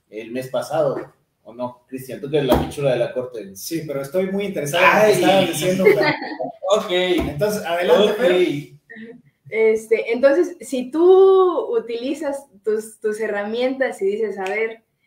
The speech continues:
Speaker 3: existe un", tú como fiscal estás especializada, y más por ser una fiscalía especializada en atención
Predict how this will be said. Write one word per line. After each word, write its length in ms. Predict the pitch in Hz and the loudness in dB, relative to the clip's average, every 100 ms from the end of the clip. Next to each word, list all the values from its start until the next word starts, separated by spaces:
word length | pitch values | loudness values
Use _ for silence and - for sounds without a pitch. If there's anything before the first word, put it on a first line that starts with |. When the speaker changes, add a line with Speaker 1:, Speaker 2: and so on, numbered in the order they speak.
| _ - - | _ -12 -6
Speaker 3:
existe 460 | 208 - 294 302 330 | -6 -4 -6 -4 -4
un", 240 | 339 - _ _ | -6 -10 _ _
tú 360 | 311 370 480 - | -2 0 0 -2
como 280 | 277 233 202 | 0 0 -2
fiscal 520 | 202 196 - 226 294 480 - - | -8 -12 -8 -6 -6 -10 -14 -12
estás 360 | 202 233 247 | -8 -6 -4
especializada, 840 | 311 - 220 202 196 180 185 233 277 | -6 -4 -6 -4 -4 -4 -6 -4 -2
y 60 | 226 | -2
más 220 | 226 262 | -4 -4
por 200 | 285 262 | -4 -2
ser 220 | 247 233 | -2 -4
una 180 | 254 262 | -4 -6
fiscalía 520 | 240 - 185 180 196 | -8 -10 -4 0 0
especializada 580 | 196 240 202 175 190 214 | -2 -4 -4 -8 -8 -8
en 80 | 220 | -6
atención 720 | 175 175 180 180 233 247 | -6 -8 -10 -8 -6 -6